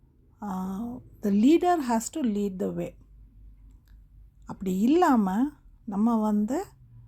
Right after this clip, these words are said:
ஆ, அந்த டீமையோ, அந்த லேபர் ஃபோர்ஸையோ நம்ம வந்து அவங்களோட போக்குல விட்டோம் அப்படின்னா, அது வந்து, ஆ, ரியாலிட்டியில ஒரு டிசாஸ்டரா நமக்கு அமையக்கூடும்.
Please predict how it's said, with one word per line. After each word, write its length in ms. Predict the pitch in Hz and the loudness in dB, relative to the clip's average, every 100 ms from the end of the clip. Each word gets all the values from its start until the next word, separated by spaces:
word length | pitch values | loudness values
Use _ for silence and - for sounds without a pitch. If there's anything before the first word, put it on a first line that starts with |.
| - _ - - - | -20 _ -20 -20 -12
ஆ, 840 | 202 196 190 190 185 180 202 262 - - | -6 -2 -2 -2 -4 -6 -8 -10 -16 -6
அந்த 360 | 226 196 196 - | 2 2 2 2
டீமையோ, 560 | 302 330 302 262 277 | 2 4 6 4 4
அந்த 180 | 277 214 | 2 0
லேபர் 400 | 190 208 220 226 - | 0 -2 -2 -4 -6
ஃபோர்ஸையோ 600 | 202 185 - 180 180 254 302 _ _ - _ _ - | -8 -8 -8 -8 -6 -6 -8 _ _ -20 _ _ -8
நம்ம 320 | 226 214 208 | 0 0 2
வந்து 340 | 202 214 285 294 233 196 - - - | 2 2 2 2 0 -2 -6 -14 -14
அவங்களோட 680 | 240 302 339 320 277 247 220 | -6 -2 0 2 4 2 0
போக்குல 540 | 233 233 233 208 185 175 | -4 -6 -4 -4 -4 -8
விட்டோம் 440 | - - 214 190 | -10 -4 -4 -4
அப்படின்னா, 580 | 175 175 170 170 175 202 - - - - - - - _ _ - | -6 -6 -4 -4 -4 -6 -8 -20 -20 -20 -20 -20 -20 _ _ -6
அது 300 | - 233 302 | -2 0 2
வந்து, 420 | 254 208 320 415 - _ _ _ _ - | 2 2 0 -4 -8 _ _ _ _ -16
ஆ, 20 | 233 208 202 | -12 -10 -8
ரியாலிட்டியில 1000 | 208 214 208 254 285 302 254 - 190 220 | -8 -6 2 4 4 4 2 -2 -4 -2
ஒரு 320 | 285 202 247 196 | 0 0 0 -2
டிசாஸ்டரா 800 | 170 175 175 170 - 160 220 302 - - - - - | -4 -4 -6 -6 -8 -6 -6 -8 -12 -20 -20 -16 -6
நமக்கு 520 | 175 170 214 294 175 | -4 -4 0 0 2
அமையக்கூடும். 600 | 180 175 - 180 185 | 0 -2 -4 -10 -10